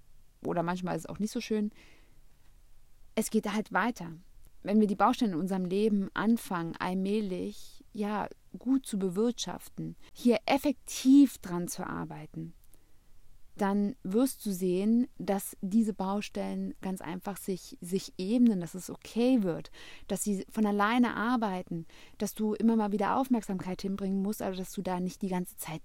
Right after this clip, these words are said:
in die Überwachung gehen musst, die ganze Zeit aufpassen musst, "Okay, ja, keiner darf da reingehen, weil das ist gefährlich und dann explodiert nämlich alles." <laughs> Sondern das darf dann einfach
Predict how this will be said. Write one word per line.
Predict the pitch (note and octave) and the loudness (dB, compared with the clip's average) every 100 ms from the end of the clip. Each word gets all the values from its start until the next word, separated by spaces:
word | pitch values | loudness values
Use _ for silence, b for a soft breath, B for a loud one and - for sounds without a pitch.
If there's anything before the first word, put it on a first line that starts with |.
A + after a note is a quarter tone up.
| - | 2
in | G#3 | 4
die | F#3+ - | 4 2
Überwachung | G3+ F#3+ A#3 D4 A#3 | 0 2 8 8 8
gehen | G3+ F3 | 6 2
musst, | E3 - - B B B | 0 -6 -14 B B B
die | G3+ | 2
ganze | G3 A3+ A3+ | 2 2 0
Zeit | - | 0
aufpassen | C4 - A3 A3 G#3+ | 0 0 4 8 8
musst, | A#3 - | 8 2
"Okay, | - A3+ G#3+ | 0 0 0
ja, | - B3 C#4+ | -2 -2 -2
keiner | - D4 C#4+ | 2 6 6
darf | B3 - | 4 2
da | C4 | 0
reingehen, | G3+ G#3 D4+ D4+ D#4 | 2 4 6 8 6
weil | B3 | 4
das | B3 B3 | 4 2
ist | |
gefährlich | C4+ B3+ C4 D4 D4 | 0 2 4 4 2
und | - A#3+ | 2 2
dann | B3 B3+ | 6 4
explodiert | - B3+ - A3 C#4+ | 4 0 2 4 4
nämlich | G#3+ F#3+ - | 2 0 2
alles." | D#3+ G#3 D#4+ C#4+ | 2 2 2 4
<laughs> | C#4+ A#3 - - - - - - C#5 B4 G#4+ D#4 - - - - | 4 2 -4 -18 -20 -20 -14 -4 -2 0 0 -4 -10 -18 -14 0
Sondern | A3 A3+ G#3+ | 4 6 6
das | G#3+ | 2
darf | A3+ G#3+ A#3 | 0 0 0
dann | A3 | 0
einfach | G#3 A#3 G#3 - | 0 -2 -4 -6